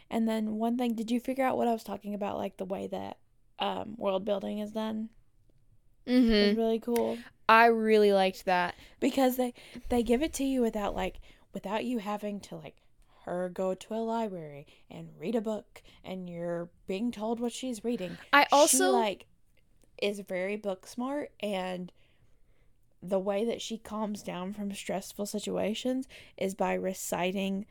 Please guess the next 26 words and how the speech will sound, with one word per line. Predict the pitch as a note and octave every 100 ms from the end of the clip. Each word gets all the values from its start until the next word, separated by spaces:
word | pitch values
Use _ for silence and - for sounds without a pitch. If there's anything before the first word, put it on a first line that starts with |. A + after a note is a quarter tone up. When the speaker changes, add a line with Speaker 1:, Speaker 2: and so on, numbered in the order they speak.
| _ _ -
Speaker 1:
things | G3+ G3 G#3
that | G#3+ -
she | - A#3+
knows | F#3+ F3 F3+ A#3+ C4 - G3
of, | G3
like, | G3 -
the | F3+
world. | F3 E3+ F3+ C4+ - - - -
Speaker 2:
Reciting | C4+ C4+ F4 -
Speaker 1:
And | F#3+
so |
you're | G3+
Speaker 2:
history. | F3+ -
Speaker 1:
getting | - G3+ G#3+ A3+ A3+
the | G#3+ F#3+ F3+
information | F#3 G3+ G3 F3+ F3+ G#3 - B3+ C4+ C#4 - - -
in | G3
a | F#3+
way | F#3+ F#3+ F#3+
that, | F#3+ -
like, | F3 -
you're | F3 F3+
still, | - - F3+
like, | F3 F3 -
you're | E3+ F3+
ra-, | F3+